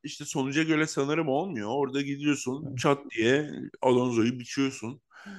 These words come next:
Speaker 1: Tamam, start ve ilk viraj. Muhakkak, e, lastikler soğuk, şu bu ama,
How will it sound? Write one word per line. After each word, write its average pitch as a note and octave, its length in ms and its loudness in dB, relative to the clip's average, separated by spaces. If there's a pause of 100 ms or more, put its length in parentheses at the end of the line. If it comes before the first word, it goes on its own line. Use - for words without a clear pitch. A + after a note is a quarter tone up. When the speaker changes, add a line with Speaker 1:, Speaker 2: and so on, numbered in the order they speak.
(160)
Speaker 1:
Tamam, B2 340 6
start A#2+ 680 2
ve A#2 340 6
ilk B2 280 -2
viraj. G#2+ 440 2 (600)
Muhakkak, A2+ 420 2 (720)
e, G2 380 0
lastikler G#2+ 580 0
soğuk, G2+ 340 -2
şu G2+ 200 -4
bu D#3+ 160 0
ama, C#3+ 380 2